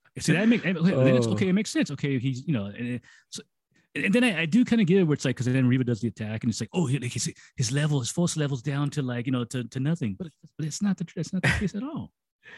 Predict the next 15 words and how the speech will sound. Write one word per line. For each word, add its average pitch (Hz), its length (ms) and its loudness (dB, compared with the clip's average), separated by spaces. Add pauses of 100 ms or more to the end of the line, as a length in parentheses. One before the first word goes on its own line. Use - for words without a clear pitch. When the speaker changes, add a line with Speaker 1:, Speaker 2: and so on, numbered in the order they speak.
(400)
Speaker 1:
Uh, 104 840 -4
and 110 120 0
then 110 80 2
I, 101 340 0
you 98 140 -4
know, 80 100 -6
again, 92 340 -2
Ben's 120 460 0
been 143 140 0
trying 151 180 2
to 151 60 2 (100)
teach 170 260 0
you, 110 260 2
like, 98 260 -2
your, 107 100 0